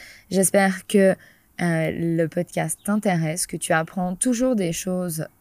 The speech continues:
nouvelles. Si tu as des envies d'autres sujets,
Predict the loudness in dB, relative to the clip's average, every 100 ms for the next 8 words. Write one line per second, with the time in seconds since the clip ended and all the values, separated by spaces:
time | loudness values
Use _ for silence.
0 | _ 2 4 4 2 -2 -6 -20 -20 _
1 | -12 -8 -4 0 0 0 -2 -4 -4 -6
2 | -6 -4 -4 -6 -6 -6 -6 -8 -14 -8
3 | -6 -4 -4 -6